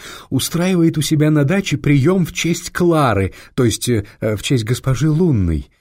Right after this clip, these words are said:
Это будет событие всебакинского значения». Леон произнёс «всебакинского»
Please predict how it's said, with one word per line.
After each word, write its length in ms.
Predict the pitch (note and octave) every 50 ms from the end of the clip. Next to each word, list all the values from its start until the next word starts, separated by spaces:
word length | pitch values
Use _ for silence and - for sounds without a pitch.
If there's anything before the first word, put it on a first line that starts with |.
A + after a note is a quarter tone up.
| _ _ _ _ _ -
Это 400 | - G3+ G3 G3 - - F#3 F3
будет 480 | D#3 C#3+ D#3+ G#3 G#3 D#3+ E3 F3 E3
событие 800 | - - - F3 E3+ D#3+ C#3 D3+ G3+ A3+ A3+ - - - F#3 E3+ D#3+
всебакинского 1040 | - - - - F#3+ G3+ E3+ F#3 F3+ F3+ - G3 A3 A3 G3 - - - G3+ G3+ G3
значения». 760 | F#3 F#3+ G3 G3 - - F3 D3+ C3+ G#2 F2+ E2 D#2 C#2+ - _ _ _ _ _ _ _ -
Леон 340 | F2+ F#2 F#2+ G2 G2+ G2+ F2
произнёс 640 | - F#2+ F#2+ F#2+ F2 F2+ F#2+ F#2+ F#2 - - - _ _ _ _
«всебакинского» 1120 | - - - - G2+ F2 F#2+ F#2+ - - - C#3 C#3 B2+ G#2 - - - G2 E2+ D#2+ D2